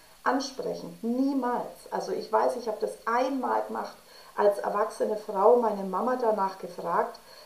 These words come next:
die ist noch Jahrzehnte danach so in Tränen ausgebrochen,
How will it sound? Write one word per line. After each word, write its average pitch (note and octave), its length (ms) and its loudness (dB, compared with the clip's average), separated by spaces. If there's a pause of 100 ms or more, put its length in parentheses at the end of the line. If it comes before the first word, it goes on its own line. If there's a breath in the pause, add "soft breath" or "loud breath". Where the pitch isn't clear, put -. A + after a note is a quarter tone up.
(160 loud breath)
die A#3 60 -6
ist A#3 280 0
noch A3 280 2 (420)
Jahrzehnte C4 840 2
danach A#3 440 2 (240)
so C#4+ 240 0
in A#3+ 240 -4
Tränen B3 520 4
ausgebrochen, E3+ 840 -4